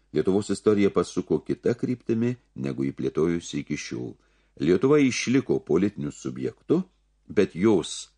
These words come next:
ir lietuvių tautos raidai lemiamą įtaką darė Lenkija. Pabaigos žodis. Rašyti šį darbą prireikė tūkstantis devyni šimtai devyniasdešimt antrųjų metų vasarą.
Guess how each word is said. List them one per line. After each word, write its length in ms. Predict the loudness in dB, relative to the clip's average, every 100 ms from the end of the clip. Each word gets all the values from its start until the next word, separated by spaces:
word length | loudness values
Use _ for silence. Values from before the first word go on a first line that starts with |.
| -2
ir 140 | 0
lietuvių 400 | 0 -2 -2 -4
tautos 460 | -2 -2 -2 -2 -2
raidai 380 | 0 0 0 0
lemiamą 460 | 0 -2 -4 -4 -2
įtaką 480 | -2 -4 -2 -2 -2 -6 _ _
darė 480 | -14 -6 -4 -2 -2 -4 -8 _
Lenkija. 800 | -10 -8 -8 -10 -16 -14 -14 -14 -18 _ _ _ _ _ _ _ _ _ _ _ _ _ _ _ _ _ _
Pabaigos 680 | 2 2 2 -2 -4 -6 -16
žodis. 720 | -14 -8 -6 -6 -10 -12 -14 -14 _ _ _ _ _ _ _ _ _ _ _ _ _ _ _ _ _ 0
Rašyti 460 | 2 4 2 2
šį 160 | 2 4
darbą 300 | 4 4 0
prireikė 640 | 2 2 4 2 2 0 0 -4 -4
tūkstantis 420 | -4 -2 -6 -4
devyni 240 | -4 -4 -6
šimtai 300 | -4 -2 0
devyniasdešimt 640 | 0 -2 -6 -6 -8 -8
antrųjų 380 | -8 -6 -6 -4
metų 280 | -4 -4 -2
vasarą. 480 | 0 -2 -6 -12 -12